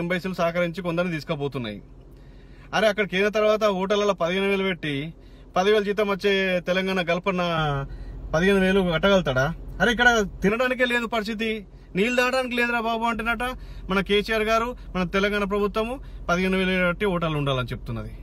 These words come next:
ఇది ఎక్కడ అన్యాయం కేసీఆర్ గారు? ఇది ఘోరం కాదా? రా-, పక్క రాష్ట్రాలేమో పదివేలు, ఆ, ప-, పదిహేను వేలు ఎట్లాంటి ఛార్జీలు లేకుండా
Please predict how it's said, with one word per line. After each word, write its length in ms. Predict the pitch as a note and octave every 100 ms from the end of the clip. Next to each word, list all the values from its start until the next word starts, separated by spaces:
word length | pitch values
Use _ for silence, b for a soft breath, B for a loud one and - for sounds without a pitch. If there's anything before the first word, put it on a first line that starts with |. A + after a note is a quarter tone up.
| - D3
ఇది 100 | E3+
ఎక్కడ 140 | G3+ A#3
అన్యాయం 240 | A3 A3+ G#3+
కేసీఆర్ 320 | G3 F3+ F3 C#3
గారు? 160 | B2 A2+ A#2+ - B B B
ఇది 120 | F3+ E3
ఘోరం 260 | F#3+ A#3+ A3+
కాదా? 200 | F#3 D3 D3+ E3 - - - D3
రా-, 120 | F3 G3
పక్క 140 | F#3+ A#3
రాష్ట్రాలేమో 500 | A3 A#3 A3 A3 A3+ G#3 F#3+ B B B
పదివేలు, 440 | F3 G3+ A3 G#3+ G#3+ G#3 G3+ G3+ B B D3
ఆ, 40 | D#3+ E3 E3 D#3
ప-, 100 | D#3 E3 D3+
పదిహేను 260 | F3+ G#3 G3+
వేలు 140 | G3 E3+
ఎట్లాంటి 260 | G3 G3+ G3
ఛార్జీలు 280 | F#3+ G3 G3+
లేకుండా 220 | G3 G3+